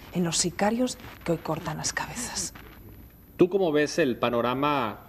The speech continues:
Speaker 2: de cara a un cambio de gobierno a nivel federal? Es decir, cuando en México se den elecciones para el próximo año, tú que has estado ahí, que has investigado,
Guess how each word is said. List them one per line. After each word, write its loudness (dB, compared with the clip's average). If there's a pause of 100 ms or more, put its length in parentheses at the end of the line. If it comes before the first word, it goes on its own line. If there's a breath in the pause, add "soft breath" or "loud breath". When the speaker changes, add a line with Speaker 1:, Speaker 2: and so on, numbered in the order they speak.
(100)
Speaker 2:
de 0
cara 2
a -4
un 0
cambio 0
de 2
gobierno 0
a -2
nivel -4
federal? -2
Es -4
decir, -4
cuando -4
en -4
México -4
se -6
den 0
elecciones 0 (400 loud breath)
para 4
el 0
próximo 2
año, 2
tú -2
que 4
has 0
estado 2
ahí, 6
que -2
has -2
investigado, 0